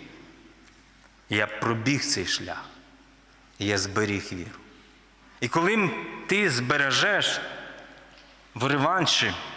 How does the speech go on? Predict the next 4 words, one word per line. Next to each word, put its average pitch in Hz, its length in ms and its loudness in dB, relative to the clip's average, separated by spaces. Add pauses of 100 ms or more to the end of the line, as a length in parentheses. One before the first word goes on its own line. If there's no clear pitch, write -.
(680)
цей 127 180 2
пояс, 143 460 2 (320)
ти 117 120 0
залишаєшся 120 840 2